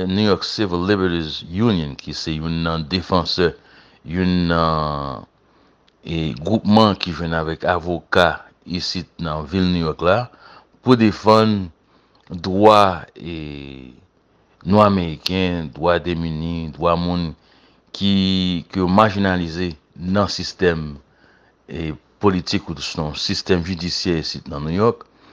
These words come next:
enbyen yo fè remake ke nan tout stap n fri sa, nan fouye sa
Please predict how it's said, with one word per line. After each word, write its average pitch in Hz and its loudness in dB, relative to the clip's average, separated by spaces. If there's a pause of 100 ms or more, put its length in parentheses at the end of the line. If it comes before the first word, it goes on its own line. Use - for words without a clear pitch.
(520)
enbyen 110 4
yo 113 2
fè 120 4
remake 113 0 (100)
ke 95 0 (1120)
nan 107 2
tout 127 0
stap 107 2
n 95 2
fri 98 -6
sa, 78 -6
nan 78 -8
fouye 104 0
sa 82 -4